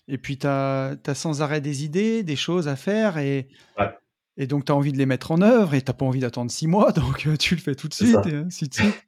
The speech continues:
Speaker 2: <laughs> En général, quand je pars, euh, si je pars deux semaines en vacances, je reviens avec, euh, deux pages Word, euh, d'idées, quoi.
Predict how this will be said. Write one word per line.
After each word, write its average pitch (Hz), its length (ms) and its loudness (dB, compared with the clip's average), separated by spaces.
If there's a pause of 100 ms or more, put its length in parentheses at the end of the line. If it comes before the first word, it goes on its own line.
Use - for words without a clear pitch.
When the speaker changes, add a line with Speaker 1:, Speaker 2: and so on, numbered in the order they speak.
(120)
Speaker 2:
<laughs> - 260 -10
En - 80 4
général, 139 400 4
quand 131 100 4
je - 100 -2
pars, 135 180 6
euh, 110 100 8
si 117 140 -2
je 113 60 -6
pars 123 140 4
deux 120 100 4
semaines 127 200 0
en 123 60 4
vacances, 123 420 6
je 107 60 4
reviens 110 300 4
avec, 104 260 4
euh, 98 80 4
deux 117 160 -2
pages 123 240 0
Word, 117 280 4
euh, 95 100 2
d'idées, 98 240 -2
quoi. - 240 -10